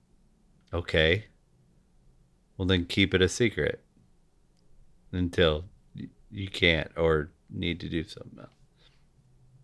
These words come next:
It's, it's your property. Keep it a secret. It's your responsibility.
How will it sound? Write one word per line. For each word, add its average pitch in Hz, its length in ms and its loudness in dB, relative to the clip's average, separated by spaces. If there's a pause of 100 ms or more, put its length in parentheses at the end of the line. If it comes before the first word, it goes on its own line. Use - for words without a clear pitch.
(200)
It's, - 340 -6
it's - 320 -4
your 95 320 8
property. 87 760 2 (680)
Keep - 280 2
it 92 80 4
a 90 60 6
secret. - 500 -4 (1080)
It's - 120 -14
your 98 120 4
responsibility. 90 1120 4